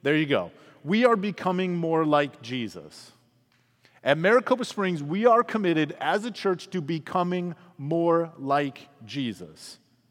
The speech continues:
We value discipleship. We want the people connected to our church to grow and be transformed and be changed by grace so that we look more like Christ.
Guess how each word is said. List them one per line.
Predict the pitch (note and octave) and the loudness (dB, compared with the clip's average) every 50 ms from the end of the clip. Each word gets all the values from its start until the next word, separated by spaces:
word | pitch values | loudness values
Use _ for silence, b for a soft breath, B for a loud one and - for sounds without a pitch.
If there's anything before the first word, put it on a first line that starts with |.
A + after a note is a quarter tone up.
| _ _ _ _ _ _ _ _ - | _ _ _ _ _ _ _ _ -6
We | C#3 C#3+ D#3 | -4 -4 -2
value | C#3 C3 F3+ D#3 D#3+ F3+ G3 F#3+ F3+ F#3+ F3 | 0 2 4 4 6 4 4 2 -2 -4 -2
discipleship. | D#3 E3+ - - D3+ C#3+ C3+ - A2 - - - D#2+ - _ _ _ _ _ _ _ _ _ _ _ _ _ _ _ b b b b b b - | -2 -2 -2 0 -2 -2 -4 -6 -10 -14 -12 -16 -16 -18 _ _ _ _ _ _ _ _ _ _ _ _ _ _ _ b b b b b b -6
We | C#3+ F#3 G3 G3 | -2 0 0 0
want | E3+ D#3+ E3+ F3 F3+ F#3+ A3+ G3 - | 0 0 2 4 4 4 4 2 -2
the | A3+ | -4
people | - - - A3+ G3+ - G#3+ | -4 -2 -4 -4 -2 -2 -4
connected | - - F#3+ F3+ E3+ F#3 G3 - - G#3+ G3 E3 | -2 -2 -4 -2 0 0 -2 -2 -4 -6 -6 -6
to | - - G3 | -4 0 0
our | G3 F#3+ F3+ | 0 0 0
church | - - G3 G3 G3+ - - - - - _ b b b b b b b b b b b | -2 -2 -2 -2 -2 -4 -12 -16 -16 -18 _ b b b b b b b b b b b
to | - F#3+ F#3+ D3+ | -4 -4 -4 -2
grow | C3+ C#3+ C#3+ D#3 E3+ E3 D#3 C#3+ B2+ B2+ | -2 0 4 6 6 6 6 4 4 2
and | C3 C#3 D3+ D3 | -2 -4 -6 -4
be | E3+ F#3 | -6 -6
transformed | E3+ - - F3+ E3+ E3+ D#3+ - - - E3+ D#3+ C#3+ C#3+ - | -6 -6 -6 -6 -4 -4 -6 -8 -6 -6 -4 -4 -4 -6 -6
and | D#3 D#3 D3+ | -8 -8 -8
be | D#3+ E3 | -8 -8
changed | C3+ - - - E3+ E3+ E3+ D#3+ D3 B2 G#2 - D#3+ A#2+ | -10 -10 -8 -6 -4 -4 -4 -4 -6 -6 -8 -10 -10 -6
by | - D3+ C#3+ D#3 | -4 -2 -2 -2
grace | D3 B2 C3 C#3+ D#3 D3 C3 A2+ - - - - | -4 -4 -4 -2 0 0 0 -2 -6 -10 -16 -18
so | - - - E3+ D3 | -14 -8 -4 -2 0
that | C#3+ C#3+ C3+ | 0 0 -2
we | C3+ D3+ D3+ | -2 -6 -6
look | C3 A#2+ C3+ C#3 B2 - - - D3 | -4 -2 -2 -2 -4 -4 -10 -16 -12
more | C#3 C#3 C#3+ C#3 C3+ | -8 -6 -6 -6 -4
like | B2+ A#2+ A#2+ A#2+ - - - - | -4 -4 -4 -4 -6 -12 -18 -12
Christ. | - - A2 F#2 E2+ - - - - _ | -8 -8 -6 -6 -8 -12 -18 -20 -20 _